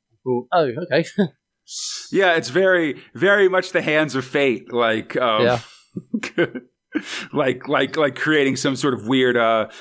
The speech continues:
Speaker 2: weird coincidence. The great magnet of two thousand A D, I guess, <laughs>
Speaker 1: <laughs>
Speaker 2: sort of combining all these things together. Um, awesome. So, uh,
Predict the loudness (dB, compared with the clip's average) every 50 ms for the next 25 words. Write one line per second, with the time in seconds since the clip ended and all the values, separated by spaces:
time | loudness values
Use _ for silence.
0 | -18 _ -2 -2 -2 -2 -2 -2 -2 -2 -2 -2 -2 -4 -4 -4 -4 -6 -4 -4
1 | -4 -2 0 0 0 0 0 -2 -2 0 2 2 2 2 0 -2 -4 -2 -2 -4
2 | -2 -4 -6 -4 -2 -2 -2 -2 0 0 0 0 0 -2 -2 -2 -2 -2 -2 -2
3 | -2 0 0 0 -2 -2 -2 -4 -4 -6 -6 -4 -2 2 2 2 0 0 -4 -6
4 | -6 _ -20 -12 -4 -2 -2 -2 0 -4 -4 -4 -6 -16 _ _ -12 -10 -6 -2
5 | -2 0 0 0 0 0 0 -2 -2 -4 -6 -4 -4 -4 -2 -2 -4 -4 -2 -2
6 | -2 0 0 -2 -4 -4 -6 _ _ -20 -20 -20 -20 -10 -4 -2 0 0 2 2
7 | 2 0 0 -2 -4 -6 -8 -16 -16 -2 0 0 0 0 -4 -8 -6 -2 0 0
8 | 2 2 2 4 2 2 0 -2